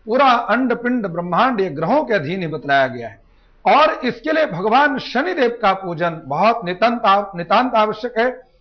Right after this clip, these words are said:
शनिदेव पापक ग्रहों के अधिपति माने जाते हैं। आठ सौ ग्राम सरसों के तेल से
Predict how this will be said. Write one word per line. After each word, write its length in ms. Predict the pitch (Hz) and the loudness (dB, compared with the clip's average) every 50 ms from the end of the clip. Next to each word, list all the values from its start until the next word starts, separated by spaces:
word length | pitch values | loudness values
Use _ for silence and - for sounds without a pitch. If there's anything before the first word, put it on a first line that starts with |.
| _ _ _ - | _ _ _ -10
शनिदेव 400 | - 185 202 247 262 226 220 226 | -4 -2 0 0 2 4 4 2
पापक 400 | 220 - - 170 180 180 - 262 | 4 4 4 4 4 4 2 -2
ग्रहों 300 | 220 208 180 170 185 175 | 0 -2 -4 -4 -4 -6
के 180 | 180 180 170 | -6 -8 -6
अधिपति 500 | 165 160 - 147 156 - 190 170 - 269 | -4 -4 -4 -4 -4 -6 -6 -6 -6 -6
माने 280 | 262 226 170 151 151 139 | -4 -4 -4 -4 -6 -6
जाते 300 | 135 127 123 - - 127 | -6 -6 -8 -8 -10 -14
हैं। 80 | 120 - _ _ _ _ _ _ _ _ - | -16 -16 _ _ _ _ _ _ _ _ 2
आठ 320 | 185 202 254 302 339 339 - | 4 4 6 6 4 4 2
सौ 280 | - - 262 240 226 | -2 -2 0 0 0
ग्राम 440 | 185 180 196 226 269 269 226 151 127 - - _ _ | 0 2 2 2 2 2 0 -4 -8 -14 -18 _ _
सरसों 420 | - - 175 190 - 294 302 - | -6 -4 -4 -4 -2 -2 -2 -2
के 180 | 247 240 214 190 | 0 -2 -2 -2
तेल 320 | - - 220 247 277 269 | 0 0 2 2 2 0
से 360 | - - 196 175 170 - - | -2 -4 -4 -4 -6 -8 -14